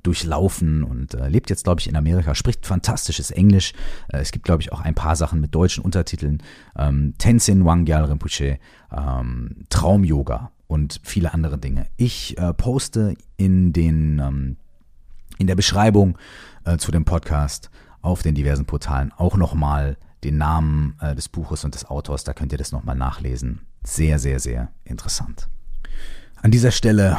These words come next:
obwohl ich natürlich kein Experte bin, vor allem nicht im tibetischen Traum-Yoga, ähm, aber dennoch eine ganze Zeit lang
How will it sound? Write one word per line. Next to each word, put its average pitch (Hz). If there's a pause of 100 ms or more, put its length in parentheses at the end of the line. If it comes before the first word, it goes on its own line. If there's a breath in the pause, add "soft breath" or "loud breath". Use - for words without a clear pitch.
(120)
obwohl 87
ich 80
natürlich 82
kein 76
Experte -
bin, 117
vor -
allem 101
nicht 98
im 80
tibetischen -
Traum-Yoga, 82
ähm, 76
aber 90
dennoch 123
eine 90
ganze 110
Zeit -
lang 78